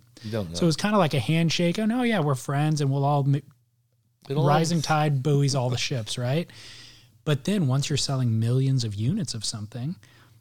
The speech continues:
Speaker 2: and a
Speaker 1: Oh, yeah.
Speaker 2: dollar per unit ends up being millions of dollars,
Speaker 1: Yes.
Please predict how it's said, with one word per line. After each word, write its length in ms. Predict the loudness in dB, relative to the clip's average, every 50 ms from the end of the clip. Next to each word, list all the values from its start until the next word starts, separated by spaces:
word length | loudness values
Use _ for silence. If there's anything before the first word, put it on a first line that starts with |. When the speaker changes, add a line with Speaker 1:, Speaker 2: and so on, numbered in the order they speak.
| _ _ _ -4
Speaker 2:
and 300 | 0 0 2 2 2 0
a 40 | 0
Speaker 1:
Oh, 20 |
yeah. 60 | 0 0
Speaker 2:
dollar 420 | 0 0 0 2 2 0 0 -2
per 260 | -2 -4 -2 -2 0
unit 500 | 0 0 0 0 0 0 0 -2 -4 -8 -8
ends 240 | -6 -4 -2 -2 -2
up 160 | -2 -4 -4
being 240 | -4 -2 -2 -2 -2
millions 360 | -2 -2 -2 -2 -4 -4 -4 -4
of 80 | -6 -6
dollars, 580 | -6 -6 -4 -4 -4 -4 -4 -4 -4 -4 -6
Speaker 1:
Yes. 300 | -8 -10 -12 -14 -20 -20